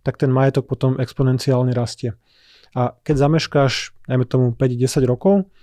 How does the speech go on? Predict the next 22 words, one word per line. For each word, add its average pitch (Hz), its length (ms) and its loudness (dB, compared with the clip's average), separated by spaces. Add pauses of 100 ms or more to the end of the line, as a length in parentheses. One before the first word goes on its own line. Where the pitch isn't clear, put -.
(320)
povedzme, 120 320 2
že 123 320 0
začneš 131 400 0
še-, - 160 -4 (240)
šetriť 139 400 0
a 127 80 2
investovať 127 400 0
až 120 160 2
od - 80 -10
tridsaťpäťky 156 720 -4
a 151 80 -8
nie 127 160 0
od 117 80 -4
dvadsaťpäťky, 143 720 -4 (320)
tak 131 80 -2
tých 135 160 -2
desať 139 240 0
rokov 135 240 0
má 135 80 2
pre 127 160 0
teba 123 320 -2
obrovský, 127 800 0